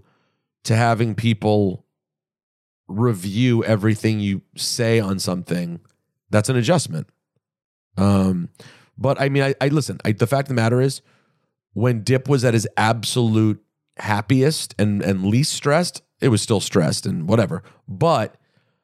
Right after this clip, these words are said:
his persona on the show was still mostly shitting on everything.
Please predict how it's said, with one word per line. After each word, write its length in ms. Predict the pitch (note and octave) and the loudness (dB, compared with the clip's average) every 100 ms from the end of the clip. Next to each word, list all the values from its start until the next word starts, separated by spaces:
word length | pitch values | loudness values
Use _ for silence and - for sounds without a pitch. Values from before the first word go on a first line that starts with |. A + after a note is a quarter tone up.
| _ _ _ _ | _ _ _ _
his 340 | C3+ A3+ A3 - - | -2 -2 -2 -12 -4
persona 420 | A#3+ E3+ B3+ B3 | -2 0 0 2
on 160 | F3 C3 | 2 0
the 60 | |
show 300 | - D3+ B2+ | -2 0 -2
was 160 | A2+ A#2+ | 0 -2
still 300 | - D#3+ C3+ | -2 -2 -2
mostly 640 | B2 C3 C#3+ C3+ - B2 | -2 0 0 0 0 -2
shitting 340 | G#2+ C3+ A#2 G2+ | 0 0 0 2
on 140 | G2 | 0
everything. 460 | F#2+ D2 - - | 0 -4 -10 -12